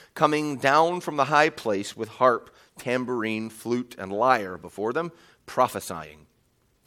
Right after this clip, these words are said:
Then the Spirit of the Lord will rush upon you, and you will prophesy with them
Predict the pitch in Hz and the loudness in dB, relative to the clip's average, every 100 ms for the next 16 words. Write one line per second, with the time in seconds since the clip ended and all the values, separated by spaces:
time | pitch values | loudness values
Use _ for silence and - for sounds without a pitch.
0 | - 107 127 175 117 131 - - - 120 | -20 -8 0 0 0 -4 -10 -18 -8 -4
1 | - - - 214 247 226 151 135 127 131 | -4 -6 -6 -2 0 2 0 0 -2 0
2 | 180 160 131 117 117 110 147 196 - - | 4 4 4 0 -4 0 0 0 -2 -6
3 | - - 175 175 110 90 98 - - 117 | -6 -6 -4 -4 -6 -6 -8 -12 -6 -2
4 | 120 131 196 214 202 202 - 202 226 - | -2 -2 -4 2 2 2 2 4 4 2
5 | - 180 165 185 147 127 - 104 113 98 | 0 2 2 2 -2 -12 -12 -4 -4 -4